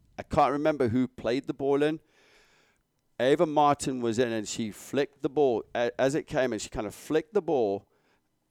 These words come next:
I think Lydia Anderson was beaten, and Anastasia Spain, the commitment,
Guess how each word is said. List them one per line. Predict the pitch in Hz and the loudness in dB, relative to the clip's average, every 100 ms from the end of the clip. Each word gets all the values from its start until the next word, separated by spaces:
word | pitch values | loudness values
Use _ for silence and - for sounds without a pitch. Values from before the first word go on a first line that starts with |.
| _ 101 | _ -6
I | 101 | -4
think | 107 98 - | -4 -6 -6
Lydia | 120 147 156 135 | 0 0 2 0
Anderson | 143 139 - 139 123 104 | 0 -2 -4 -6 -6 -6
was | 107 101 | -6 -6
beaten, | - - 135 135 107 92 - - | -10 -6 -4 -4 -6 -12 -12 -10
and | 104 104 101 - _ - | -6 -6 -6 -12 _ -8
Anastasia | 123 151 - - 117 123 120 | -6 -6 -10 -4 -2 0 -2
Spain, | 113 - 110 104 95 | -6 -6 -4 -4 -6
the | |
commitment, | 104 135 127 156 - 196 202 - | -6 -6 -2 -4 -2 -2 -2 -6